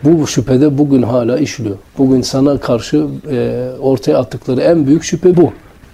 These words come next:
Hala işte sen kimsin? Sen Müslümanları tekfir edensin. Sen Müslümanlar yani öyle yani bu ümmet la ilahe illallah Muhammedun Resulullah namaz kılıyor vesaire. Senin derdin ne yani? Sen bunları niye kafir yapıyorsun?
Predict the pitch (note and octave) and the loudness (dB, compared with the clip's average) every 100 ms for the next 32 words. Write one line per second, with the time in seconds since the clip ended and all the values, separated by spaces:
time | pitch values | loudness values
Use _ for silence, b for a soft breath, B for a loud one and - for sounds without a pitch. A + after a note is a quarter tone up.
0 | - D3 C#3 A#2 D3 E3 D3 - D#3 D#3 | -2 2 2 0 -2 -6 -12 -2 0 0
1 | - D3 D3 - E3 C#3 D#3+ F#3 B B | -2 -2 -2 0 0 0 -2 -4 B B
2 | B - F3 E3+ E3 - E3 D#3 D#3 D#3+ | B -2 2 4 4 2 2 4 4 2
3 | - C3+ - A2+ G#2 G2 - C3 - - | -2 -4 -2 0 0 -4 -4 -6 -6 -16
4 | b b b b - _ _ - D3+ D#3+ | b b b b -20 _ _ -2 2 2
5 | E3 E3 D3 C#3+ - D3+ D3+ D#3 D3 C3+ | 0 2 2 2 0 2 4 4 4 4
6 | C#3 F3+ A#3+ G3+ D3 C3 D3+ C#3 C#3 C3 | 4 4 4 2 0 0 2 4 2 0
7 | - E3 C3+ D3 C#3+ C3 B2 C3+ C3 B2+ | -6 -2 2 2 2 0 0 -2 -2 -2
8 | B2 C3 C#3+ C3 B2 B2 B2+ - B2 B2 | -2 -2 -2 -4 -2 -4 -4 -4 -4 -4
9 | B2 B2+ B2 - B2 A#2 A#2 - B2+ B2 | -2 -4 -6 -6 -4 -4 -6 -4 -2 -4
10 | - - B B B B - C3+ D3 C#3+ | -6 -14 B B B B -4 2 4 4
11 | D3+ D3 G3 D#3 A2 G#2+ G#2+ C3 C#3+ D3+ | 2 2 2 2 0 -4 -2 -2 -2 -4
12 | C#3 C#3 C#3 C3+ C#3 C3+ B B - C3+ | -2 2 4 4 0 -2 B B 0 4
13 | G3 - F3+ - A#2 G#2+ - G#2+ - | 4 2 0 0 -2 -2 -4 -8 -6